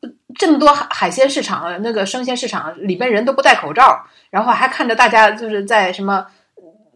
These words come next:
跳广场舞啊什么，他觉得太可怕，所以他当天就买了票返回了。然后底下人就说：“你知道管义为什么要说这些话吗？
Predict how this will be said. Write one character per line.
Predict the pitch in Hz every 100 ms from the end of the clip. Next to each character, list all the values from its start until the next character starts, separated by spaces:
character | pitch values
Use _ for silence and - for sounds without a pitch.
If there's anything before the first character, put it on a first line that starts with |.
| 214
跳 | 202 220
广 | 185 202
场 | 214
舞 | 185
啊 | 147
什 | 175
么， | 170
他 | 220
觉 | 180
得 |
太 | -
可 | 262 151
怕， | - 160 - _ _
所 | -
以 | 208
他 | 208 202 202 -
当 | 247 247
天 | 240
就 | 220 196
买 | 175
了 | 160
票 | 156 196 - _ _
返 | - 165
回 | - 139
了。 | 139 165
然 | 185
后 |
底 | 226 175
下 | 165
人 | 175
就 | 180
说 | 175 - _ _
：“你 | 190
知 | 233
道 | 269
管 | 214 156 190
义 |
为 | 262
什 | 254 180
么 |
要 | 185
说 | 180
这 | 185 185
些 | 156
话 | 165
吗？ | 135